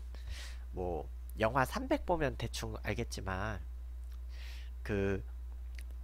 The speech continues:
네, 채팅방에 오신 분 어서 오세요.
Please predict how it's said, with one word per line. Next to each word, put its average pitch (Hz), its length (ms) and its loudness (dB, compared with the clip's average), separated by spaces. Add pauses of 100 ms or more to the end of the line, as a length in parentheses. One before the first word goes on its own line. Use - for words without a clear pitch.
(1500)
네, 101 160 4
채팅방에 196 440 6
오신 107 260 2
분 98 100 -2
어서 90 240 -2
오세요. 98 260 -4